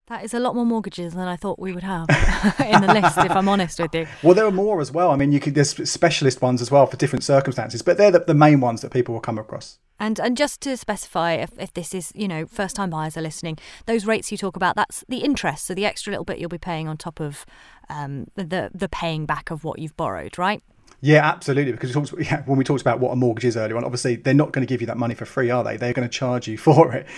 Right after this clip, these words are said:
Speaker 2: So that interest rate, uh, is a really important one to look at, 'cause it's a lot of money, as we said, a lot of money you're borrowing for a long time. So it really can add up to a decent amount of money. Yeah, you're not just paying the value of the house, you're paying the bank as well.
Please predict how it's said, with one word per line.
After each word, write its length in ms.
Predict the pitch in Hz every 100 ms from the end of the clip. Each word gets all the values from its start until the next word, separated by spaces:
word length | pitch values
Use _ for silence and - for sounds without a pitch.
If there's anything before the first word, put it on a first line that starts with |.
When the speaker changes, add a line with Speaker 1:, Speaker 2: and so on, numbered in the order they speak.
| - -
Speaker 2:
So 480 | - 143 135 131 131
that 240 | 135 143
interest 400 | 143 139 123 -
rate, 320 | 120 120 127 -
uh, 180 | 139 127
is 140 | 147 120
a 40 |
really 260 | 113 147 127
important 300 | 113 139 117
one 100 | 113
to 100 | 127
look 160 | 139
at, 140 | 120 -
'cause 160 | 127
it's 100 | 160
a 60 | 156
lot 220 | 143 147
of 80 | 143
money, 240 | 143 143 117
as 120 | 113
we 80 | 110
said, 240 | 131 113
a 40 |
lot 180 | 113 143
of 60 | 139
money 220 | 131 127
you're 100 | 120
borrowing 360 | 123 120 113 120 - -
for 140 | - 127
a 40 |
long 200 | 123 120
time. 280 | 113 127 107
So 120 | 113
it 120 | 117
really 220 | 131 131 113
can 300 | 117 110 104 - - _ 123
add 160 | 123
up 140 | 127 -
to 80 | 117
a 40 |
decent 360 | - 131 120 117
amount 200 | 117 123
of 60 |
money. 360 | 120 110 107 - - _
Yeah, 100 | 123
you're 140 | 120 127
not 340 | 139 131 139
just 380 | - 139 - -
paying 400 | 131 120 110 98 _ -
the 80 | 117
value 300 | 117 110 110
of 60 |
the 80 | 110
house, 340 | 113 110 - -
you're 80 |
paying 280 | - 120 110
the 60 | 110
bank 240 | 110 107 -
as 80 | 117
well. 240 | 107